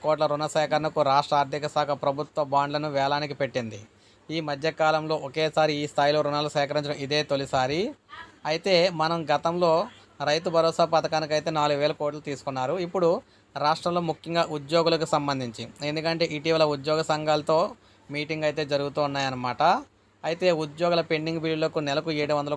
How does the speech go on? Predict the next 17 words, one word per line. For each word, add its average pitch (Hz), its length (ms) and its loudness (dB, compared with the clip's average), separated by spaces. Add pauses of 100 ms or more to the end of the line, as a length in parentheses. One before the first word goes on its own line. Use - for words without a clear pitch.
కోట్ల 151 300 -4
చొప్పున 156 220 -2 (100)
దశల 143 320 0
వారీగా 147 320 2
విడుదల 139 240 -2 (100)
చేయాలని 147 480 0 (440)
గత 151 180 -2 (100)
జూన్లో 151 260 -2 (100)
రాష్ట్ర 143 320 2
మంత్రివర్గం 143 580 -2
ఆ - 20 2 (120)
సమావేశం 139 480 -4
నిర్ణయించిందనమాట. 127 720 -4 (560)
ఈ 165 120 -4
నెల 156 200 -2
కోటా 160 220 0 (100)
నిధులు 156 200 -6